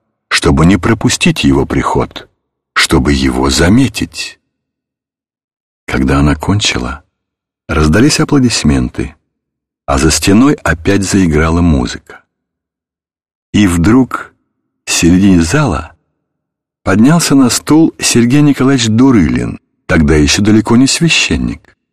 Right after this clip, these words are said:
Маленькая фигурка в золотых очках и синем пиджаке, высоко поднял руку и громко сказал:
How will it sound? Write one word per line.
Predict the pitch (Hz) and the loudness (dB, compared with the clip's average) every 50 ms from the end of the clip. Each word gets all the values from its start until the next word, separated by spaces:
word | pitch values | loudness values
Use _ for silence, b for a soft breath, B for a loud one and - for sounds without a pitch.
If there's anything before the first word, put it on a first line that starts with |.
| _ _ _ _ _ _ _ _ - | _ _ _ _ _ _ _ _ -4
Маленькая | 82 92 139 156 156 151 139 127 - - 113 110 | 0 0 2 4 4 4 2 2 2 2 2 2
фигурка | 101 - - 107 110 131 165 165 - - 120 | 0 0 -2 0 0 2 0 0 -2 -2 -2
в | 87 | 0
золотых | 92 98 104 104 87 101 90 - - | 0 0 0 0 0 -2 -4 -4 -4
очках | 87 - - - - 123 143 156 - - - B B B B | -6 -6 -6 -4 -2 -2 -2 -2 -2 -4 -8 B B B B
и | - 92 | -4 -4
синем | - - - 131 127 120 120 113 | -2 -2 0 2 4 4 4 2
пиджаке, | 107 - - 107 98 87 80 92 95 85 - - 87 64 58 - - _ _ _ _ _ _ - | 2 0 0 0 0 0 0 0 -2 -2 -2 -2 -2 -2 -2 -4 -10 _ _ _ _ _ _ -4
высоко | 87 95 104 - - 113 - 113 92 | 0 0 0 2 0 0 0 -2 -2
поднял | 87 - 98 87 87 87 90 87 87 | 0 0 0 2 2 4 4 2 2
руку | 101 156 185 160 - 180 - | 2 2 2 2 2 0 -2
и | - - 117 117 | 0 0 -2 0
громко | 110 117 120 147 151 147 - - 131 | 2 2 2 2 2 2 0 -2 -2
сказал: | 117 - - - 107 101 80 78 73 65 60 60 - | -4 -4 -4 -4 -4 -2 -2 -2 -2 -2 -4 -6 -10